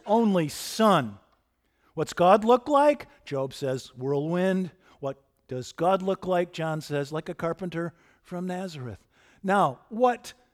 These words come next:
clarification does this new information add to our understanding of our sometimes broken lives? Well, it's this, right? Instead of overruling the God's, uh, the, the, the world's evil,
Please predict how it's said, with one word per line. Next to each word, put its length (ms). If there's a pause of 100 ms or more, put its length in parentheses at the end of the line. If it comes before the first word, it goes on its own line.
(100)
clarification 1000
does 240
this 280
new 200
information 640
add 480 (280)
to 140
our 200
understanding 720
of 80
our 120
sometimes 680 (260)
broken 420
lives? 680 (320)
Well, 320
it's 220
this, 540
right? 480 (320)
Instead 480
of 120
overruling 840
the 80
God's, 600 (160)
uh, 280
the, 140 (160)
the, 220
the 160
world's 340
evil, 380